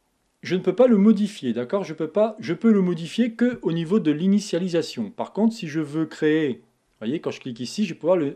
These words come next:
initiali-, initialiser, pardon, et modifier ses proportions. Par contre, si je veux sculpter, je ne peux pas. Pourtant, ici, je suis bien en mode dessin, mais je ne, il veut pas. Pourquoi ?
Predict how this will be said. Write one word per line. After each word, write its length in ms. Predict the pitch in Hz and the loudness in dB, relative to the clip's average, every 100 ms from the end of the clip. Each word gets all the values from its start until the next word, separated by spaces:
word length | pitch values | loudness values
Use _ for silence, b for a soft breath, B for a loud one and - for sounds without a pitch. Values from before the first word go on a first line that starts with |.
| - | -8
initiali-, 560 | 135 156 - 143 160 - | -8 -8 -8 -10 -12 -2
initialiser, 760 | 196 196 185 - 143 135 165 240 | 2 2 0 -4 -6 -2 -2 -2
pardon, 420 | 110 110 190 220 B - | -4 -2 -2 -2 B -6
et 60 | 127 | -4
modifier 380 | 131 123 - | -4 -6 -6
ses 160 | 208 147 | -6 -4
proportions. 580 | 175 180 170 - - - B B B B | -2 0 -2 -4 -14 -18 B B B B
Par 120 | - | -6
contre, 200 | - 294 | 0 0
si 100 | - | 0
je 60 | 165 | -4
veux 80 | 170 | -6
sculpter, 420 | - 156 127 262 | -6 -10 -4 0
je 80 | 220 | 0
ne 60 | |
peux 160 | 185 175 | -2 -6
pas. 260 | 117 95 - | -4 -8 -8
Pourtant, 220 | 110 185 | -6 -4
ici, 180 | 98 - | -4 -8
je 60 | |
suis 100 | - | -6
bien 120 | 120 117 | -4 0
en 60 | |
mode 220 | 117 117 | 0 0
dessin, 520 | 107 123 - 165 254 - - | -2 -4 -4 -6 -6 -8 -10
mais 120 | 131 | -6
je 100 | 156 | -2
ne, 140 | 202 226 | -2 -4
il 120 | 175 | -2
veut 120 | 170 | -2
pas. 300 | - 107 - b b b | -2 -8 -10 b b b
Pourquoi ? 440 | 240 226 143 95 | -4 0 -2 -2